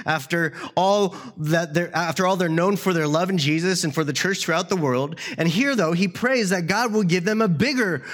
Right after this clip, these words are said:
knowledge of him, a better knowledge of him. That's kinda curious, right? Like, do Christians already know God? Or do they need to know God? As Paul's praying here.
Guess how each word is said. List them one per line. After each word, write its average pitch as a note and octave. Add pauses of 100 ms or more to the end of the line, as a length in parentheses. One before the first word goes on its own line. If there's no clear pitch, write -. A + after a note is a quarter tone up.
(120)
knowledge D#3+
of C#3
him, C#3
a E3+
better C#4
knowledge E3
of A#2
him. A2+ (1120)
That's G3+
kinda B3
curious, F3
right? G#3+ (1500)
Like, -
do A3
Christians D4
already A3
know D#3+
God? A3+ (1200)
Or G3
do G3
they G3+
need A3
to G3
know D3+
God? G2+ (1040)
As C3+
Paul's D#3+
praying G#3+
here. A2+